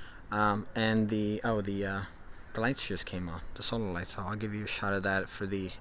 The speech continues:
final exit. I promise it's the <laughs> last one. Um, but go ahead and hit me up in the D Ms, hit me up in the comments, D Ms on I G, by the way.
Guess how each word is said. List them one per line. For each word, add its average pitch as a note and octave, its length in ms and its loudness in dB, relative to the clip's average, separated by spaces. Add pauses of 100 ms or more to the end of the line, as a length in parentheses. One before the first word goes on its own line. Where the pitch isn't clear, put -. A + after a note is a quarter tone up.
(200)
final A#2 400 10
exit. G2 340 4
I G2+ 80 0
promise G2+ 420 -2
it's - 120 -10
the - 100 -4
<laughs> - 40 10
last - 200 6
one. G#2 240 0 (560)
Um, G#2+ 380 6 (920)
but A#2+ 120 2
go B2+ 140 6
ahead D3 200 6
and D3 160 8
hit C#3 100 8
me C#3+ 120 6
up C3+ 100 4
in C3+ 60 4
the C3+ 80 8
D C3 160 6 (120)
Ms, B2+ 280 6
hit - 160 2
me C3 120 4
up A#2+ 120 4
in A#2+ 80 2
the A#2+ 80 4
comments, A#2 800 2 (500)
D A#2 200 8
Ms A2+ 140 6
on A2 120 6
I A2 140 4
G, A2 180 0
by G#2 180 4
the G#2+ 80 4
way. G#2+ 280 2